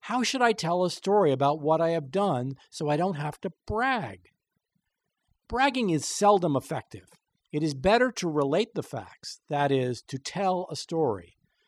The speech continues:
Stories are our most effective way of conveying our value to listeners, be they our contacts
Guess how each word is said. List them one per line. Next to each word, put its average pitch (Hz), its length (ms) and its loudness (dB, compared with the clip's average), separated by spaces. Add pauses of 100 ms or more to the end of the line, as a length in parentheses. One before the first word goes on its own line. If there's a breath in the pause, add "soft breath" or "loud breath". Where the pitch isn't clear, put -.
Stories 208 720 4
are 139 220 2
our 143 60 4
most 185 420 0
effective 185 540 -2
way 139 240 0
of 127 120 -4
conveying 139 480 -2
our 135 120 -2
value 120 360 -2
to 127 100 -14
listeners, 113 640 -10 (840)
be 147 200 2
they 139 180 4
our 117 240 2
contacts 185 920 -4